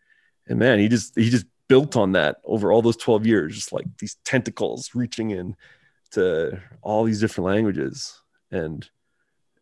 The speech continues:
Speaker 2: it's incredible, man. And, but yeah, you're right. His brain, like,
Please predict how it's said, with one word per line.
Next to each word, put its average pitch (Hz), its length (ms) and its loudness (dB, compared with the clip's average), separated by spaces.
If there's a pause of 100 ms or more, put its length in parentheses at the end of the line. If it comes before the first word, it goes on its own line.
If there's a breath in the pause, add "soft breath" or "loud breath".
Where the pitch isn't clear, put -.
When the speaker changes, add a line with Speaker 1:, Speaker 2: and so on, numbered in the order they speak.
(260)
Speaker 2:
it's - 300 -14
incredible, 170 640 -2
man. 58 380 -8 (720)
And, 104 100 -6
but 117 80 2
yeah, 202 140 4
you're 117 200 4
right. 135 240 6
His 107 180 2
brain, 110 480 0
like, 92 440 -4